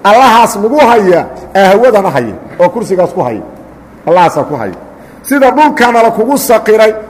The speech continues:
malaa'igtiya Ilaahay u saqiray meeshan. Markaasay meel fadhiisanayaan, meel istaagayaan, meel soconayaan.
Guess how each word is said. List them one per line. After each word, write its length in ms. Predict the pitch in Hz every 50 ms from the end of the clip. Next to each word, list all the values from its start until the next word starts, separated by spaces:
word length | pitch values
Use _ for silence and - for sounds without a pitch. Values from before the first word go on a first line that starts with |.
| - -
malaa'igtiya 560 | - 208 208 220 247 285 226 202 - 233 226
Ilaahay 220 | 220 220 214 202 208
u 80 | 214
saqiray 320 | - - 175 - 185 170 165
meeshan. 340 | 165 170 170 - - 170 - - - - - - - -
Markaasay 460 | 175 202 190 - 208 196 190 - 202
meel 200 | 185 202 220 214
fadhiisanayaan, 680 | - - 185 185 170 - 196 196 196 202 196 202 196
meel 160 | 180 196 202 196
istaagayaan, 680 | 170 - - 180 185 196 196 208 202 202 202 214 202 160
meel 160 | 175 190 175
soconayaan. 420 | - 160 139 160 160 143 107 82